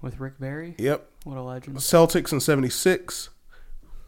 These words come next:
Speaker 1: Big Wee Wee Rick. That's
Speaker 2: Clyde, the
Speaker 1: fun.
Speaker 2: Glide Drexler in seventy-eight.
Speaker 1: Okay. Wh-,
Speaker 2: Or seventy-seven.
Speaker 1: you hear me? I said Big Wee Wee Rick. That's what I call him.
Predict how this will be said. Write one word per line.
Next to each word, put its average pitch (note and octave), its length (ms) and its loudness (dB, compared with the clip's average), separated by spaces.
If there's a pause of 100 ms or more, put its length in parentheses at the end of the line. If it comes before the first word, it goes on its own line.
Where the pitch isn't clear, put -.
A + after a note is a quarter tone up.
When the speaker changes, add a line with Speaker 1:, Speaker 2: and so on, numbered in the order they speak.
(200)
Speaker 1:
Big B2 200 -4
Wee B2 180 -2
Wee B2 180 -2
Rick. B2 420 -8
That's - 120 2
Speaker 2:
Clyde, E3 400 12
the C#3 60 -4
Speaker 1:
fun. C#3 80 4
Speaker 2:
Glide D#3 380 10
Drexler D#3+ 600 8
in C#3 80 4
seventy-eight. E3 880 6 (140)
Speaker 1:
Okay. B2 240 -6
Wh-, A2+ 280 -10
Speaker 2:
Or C#3 60 -2
seventy-seven. D#3+ 680 6
Speaker 1:
you C#3 60 0
hear C#3+ 120 -2
me? C#3+ 60 -14 (1500)
I B2 60 -12
said A2+ 160 -8 (100)
Big B2+ 180 -2
Wee A#2+ 220 -4
Wee B2 180 -4
Rick. B2 360 -4 (100)
That's B2+ 160 -10
what B2 80 -6
I A#2+ 40 -6
call B2+ 260 -4
him. B2+ 80 -2